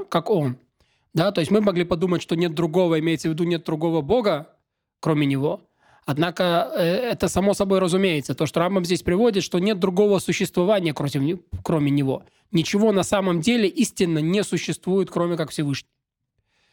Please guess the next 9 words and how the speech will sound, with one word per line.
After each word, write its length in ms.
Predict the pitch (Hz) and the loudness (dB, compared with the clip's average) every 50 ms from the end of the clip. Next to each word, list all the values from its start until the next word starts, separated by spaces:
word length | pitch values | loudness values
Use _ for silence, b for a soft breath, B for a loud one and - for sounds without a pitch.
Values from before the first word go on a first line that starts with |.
| _ _ _ _ _ _ _ _ _ _ | _ _ _ _ _ _ _ _ _ _
Этот 300 | - 190 214 - 220 190 | -2 -2 0 0 -2 0
некто 540 | 208 220 247 254 - - 220 190 175 190 - _ _ _ _ _ _ _ _ _ - | 0 0 0 -2 -2 -2 0 0 0 -2 -6 _ _ _ _ _ _ _ _ _ -2
непреложно 640 | 175 165 165 175 190 190 196 202 202 170 175 180 170 | -2 0 0 0 2 2 4 2 2 2 0 0 -2
сущий, 460 | - - 202 190 160 - - - 147 | -2 0 -2 -2 -2 -2 -4 -6 -6
Бог 260 | 135 139 208 233 226 | -2 0 -2 0 2
мира, 380 | 226 226 208 180 151 139 147 - _ _ - | 0 0 0 0 -2 -4 -8 -12 _ _ -6
Господин 440 | 165 151 - - 160 147 175 180 160 | -6 -6 -4 -4 -4 -2 -2 -2 -2
всей 160 | - 170 160 | -2 -2 -2
земли. 400 | 151 170 180 196 190 156 135 | 0 0 0 0 0 0 -2